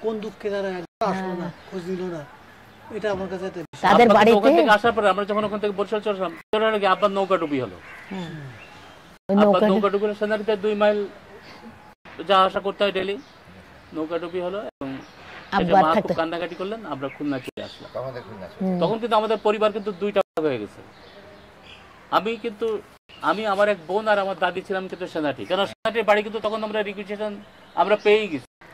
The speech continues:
Speaker 4: ও আচ্ছা, আচ্ছা।
Speaker 3: প্রায় পেয়ে যাচ্ছি, বুঝলেন না?
Speaker 2: আর তখন
Speaker 3: কিন্তু order হতে বাকি।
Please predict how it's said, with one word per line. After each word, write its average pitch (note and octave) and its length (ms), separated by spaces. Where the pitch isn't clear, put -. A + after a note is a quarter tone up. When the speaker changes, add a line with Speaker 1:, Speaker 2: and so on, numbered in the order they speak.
Speaker 4:
ও D3 100
আচ্ছা, B2 280
আচ্ছা। - 220
Speaker 3:
প্রায় A3+ 300
পেয়ে A#3+ 180
যাচ্ছি, A3 260
বুঝলেন C4 240
না? C3+ 180
Speaker 2:
আর G#3+ 100
তখন A#3 180
Speaker 3:
কিন্তু G#3+ 320
order G#3 280
হতে G#3 160
বাকি। C#3+ 280